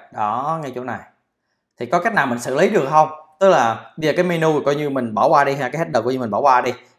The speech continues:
Tại cái, cái header mình, mình render bên phía client rồi, mình, mình, mình xài chung luôn rồi. Thì bây giờ mình coi như mình chấp nhận cái hiệu header đi ha. Hoặc là thật ra mình có thể là xử lý một chút xíu bên đó cũng được, nhưng mà mình từ, từ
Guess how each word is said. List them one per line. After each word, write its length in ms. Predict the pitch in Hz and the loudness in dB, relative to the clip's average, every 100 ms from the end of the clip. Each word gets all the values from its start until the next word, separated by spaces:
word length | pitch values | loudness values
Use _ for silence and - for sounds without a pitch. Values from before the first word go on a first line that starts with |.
| - | -8
Tại 100 | 110 | -4
cái, 220 | 147 165 170 | -2 -2 -2
cái 80 | |
header 360 | 175 170 113 113 | -2 0 0 0
mình, 200 | 110 107 | -4 -8
mình 140 | 110 | -6
render 260 | 120 131 131 | -4 -2 -2
bên 100 | 123 | -4
phía 100 | 160 | -6
client 460 | 160 147 120 110 104 | -2 0 2 0 -2
rồi, 120 | 98 - - | -6 -8 -12
mình, 200 | 113 110 | -10 -10
mình, 140 | 110 | -10
mình 240 | 107 107 | -10 -10
xài 140 | 104 101 | -6 -6
chung 260 | 139 131 | -4 -6
luôn 100 | 131 | -4
rồi. 120 | 123 107 - _ _ _ - | -2 -4 -8 _ _ _ -10
Thì 240 | 110 110 | -6 -4
bây 100 | 127 | -4
giờ 60 | 127 | -4
mình 300 | 113 110 107 | -4 -6 -6
coi 120 | 127 | -4
như 60 | |
mình 120 | 135 123 | -4 -4
chấp 100 | - | -4
nhận 160 | 104 | -6
cái 80 | 151 | -4
hiệu 120 | 117 | -4
header 360 | 160 156 117 110 | -4 0 2 2
đi 100 | 120 | 0
ha. 180 | 139 - - _ | -4 -6 -14 _
Hoặc 100 | - | -4
là 120 | 117 113 | -2 0
thật 100 | 123 | 0
ra 100 | 135 | -2
mình 140 | 113 | -2
có 80 | 131 | -4
thể 100 | 131 | -4
là 80 | 131 | -4
xử 140 | 117 | -4
lý 200 | 120 175 | -2 -2
một 140 | 185 135 | -4 -6
chút 80 | 135 | -8
xíu 160 | 156 | -6
bên 120 | 165 | -4
đó 100 | 139 156 | -4 -4
cũng 120 | 135 | -6
được, 180 | 135 113 | -6 -6
nhưng 80 | 127 | -8
mà 100 | 120 | -8
mình 120 | 107 104 | -6 -6
từ, 100 | |
từ 100 | 104 | -8